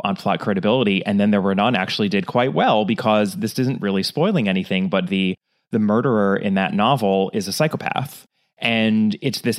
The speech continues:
outlandish psychopathic scheme. And yes, it's quite believable that the murderer would have come up with this plot and actually even been able to enact it and kind of orchestrate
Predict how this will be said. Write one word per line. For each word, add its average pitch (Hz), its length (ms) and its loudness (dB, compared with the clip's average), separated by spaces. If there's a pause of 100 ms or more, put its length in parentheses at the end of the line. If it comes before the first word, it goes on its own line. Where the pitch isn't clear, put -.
outlandish 110 840 0
psychopathic 101 720 -2
scheme. 110 640 0
And 151 320 0
yes, 311 400 -2 (320)
it's - 160 -4
quite 208 180 0
believable 165 460 2
that 113 360 0
the 127 120 2
murderer 107 540 4 (220)
would 113 520 2
have 95 720 0
come 123 260 0
up 107 140 0
with 117 100 0
this 107 160 -2
plot 98 400 0
and 117 160 0
actually 110 380 -2
even 107 460 0
been 101 160 0
able 95 520 0 (240)
to 92 520 0
enact 98 380 -2
it - 260 -4
and 87 280 -8
kind 92 220 -4
of 90 300 -4 (180)
orchestrate - 800 -2